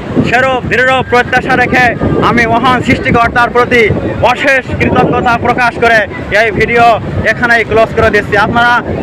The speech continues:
দূরে দেখতে পাচ্ছেন অনেক ঝাউ গাছ সারি সারি দাঁড়িয়ে আছে।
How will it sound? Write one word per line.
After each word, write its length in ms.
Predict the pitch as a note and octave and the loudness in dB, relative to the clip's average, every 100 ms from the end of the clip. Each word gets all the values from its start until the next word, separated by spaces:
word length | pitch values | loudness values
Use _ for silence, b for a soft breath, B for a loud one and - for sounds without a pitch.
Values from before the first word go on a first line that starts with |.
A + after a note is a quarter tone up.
| - | -4
দূরে 160 | F#3 A#3 | 0 2
দেখতে 260 | A3+ A3 A#3 | 0 0 0
পাচ্ছেন 380 | A#3 A3+ B3+ A3 F#3+ - - - | 2 2 2 2 -2 -6 -6 -2
অনেক 360 | F#3+ B3 C4 B3 - - - - - - - | 2 4 2 0 -4 -6 -4 -2 -2 -4 -2
ঝাউ 220 | G3 B3 | -2 0
গাছ 300 | B3 C4 B3+ - - - | 2 2 2 0 -2 0
সারি 220 | A3 B3 | 0 0
সারি 220 | C4 B3+ | 0 -2
দাঁড়িয়ে 300 | B3 B3 B3+ | 0 0 2
আছে। 260 | B3 A3 | 0 2